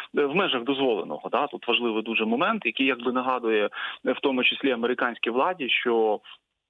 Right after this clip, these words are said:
ну, Україна від себе робить все можливе, але є певні зобов'язання, які ви брали на себе, і ви також їх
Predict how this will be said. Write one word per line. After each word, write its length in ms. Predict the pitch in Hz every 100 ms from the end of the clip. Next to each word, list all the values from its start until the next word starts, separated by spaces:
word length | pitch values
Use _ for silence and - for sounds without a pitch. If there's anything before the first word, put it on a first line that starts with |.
| -
ну, 140 | 143 131
Україна 560 | 123 135 127 131 127
від 140 | 120 113
себе 220 | 123 120
робить 260 | 120 117 -
все 140 | 123
можливе, 440 | 117 117 175 175
але 220 | 113 113 120
є 120 | 123
певні 260 | 123 120
зобов'язання, 580 | 113 120 123 120 123 113
які 160 | 107 110
ви 100 | 110
брали 300 | 117 110 104
на 120 | 110
себе, 300 | 196 208 120
і 20 |
ви 120 | 117
також 280 | 135 - 143
їх 100 | 117